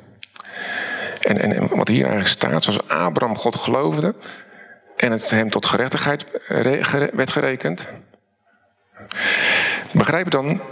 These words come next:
toch dat zij die uit het geloof zijn, Abrahams kinderen zijn. En de schrift die voorzag dat God uit het geloof de heidenen zou rechtvaardigen,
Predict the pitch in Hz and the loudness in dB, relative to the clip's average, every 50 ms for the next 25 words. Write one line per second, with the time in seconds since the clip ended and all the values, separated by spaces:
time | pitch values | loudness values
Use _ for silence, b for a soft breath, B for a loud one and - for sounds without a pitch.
0 | - - - - 107 151 - - - - - - - - 123 120 113 107 107 - | -4 0 2 2 2 2 0 -2 0 0 2 2 2 2 2 2 2 0 0 2
1 | - 107 95 - - 123 123 139 156 156 - - - 90 87 90 87 87 92 - | 0 -2 0 0 0 2 2 0 2 2 2 2 2 0 -2 -4 -6 -10 -12 -16
2 | - _ _ _ - 98 95 90 - 95 90 87 - - - 92 90 90 95 85 | -18 _ _ _ -4 -2 -2 0 0 0 0 0 0 0 0 0 0 0 -2 -2
3 | 87 92 90 90 - - - - _ _ _ _ _ _ _ B B B B B | -2 0 -2 -2 -4 -6 -10 -20 _ _ _ _ _ _ _ B B B B B
4 | B B B B B B B B B B - 104 98 - - - 160 180 - - | B B B B B B B B B B 2 2 4 2 2 2 0 0 2 0
5 | 139 - 117 104 - 147 165 - - 117 - - 151 139 - - 120 113 110 107 | 2 2 4 4 4 2 2 0 -2 -2 0 0 0 0 0 0 0 0 0 0
6 | - - - 139 156 170 202 269 - - - 120 110 110 110 107 107 104 95 95 | 0 0 2 2 2 2 0 -2 -4 -2 -2 -2 0 0 0 0 0 0 2 2
7 | 98 92 - 87 - - - - - - - - 113 131 160 | 0 0 0 0 -2 -2 -2 -4 -4 -2 -4 -2 -2 -2 -2